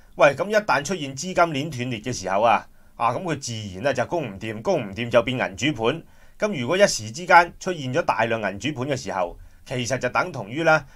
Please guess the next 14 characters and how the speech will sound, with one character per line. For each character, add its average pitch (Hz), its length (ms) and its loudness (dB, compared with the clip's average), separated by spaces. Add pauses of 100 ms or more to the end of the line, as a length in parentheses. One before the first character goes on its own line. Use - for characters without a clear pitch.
(100)
呢 180 140 -6
個 147 80 0
地 117 240 -4
產 131 260 0
泡 117 180 -4
沫 104 240 -8
啊， 101 160 2 (220)
係 120 100 2
宣 143 300 -4
告 123 180 0
爆 110 240 6
破 107 320 2
嘅 107 40 -2
啫。 131 160 4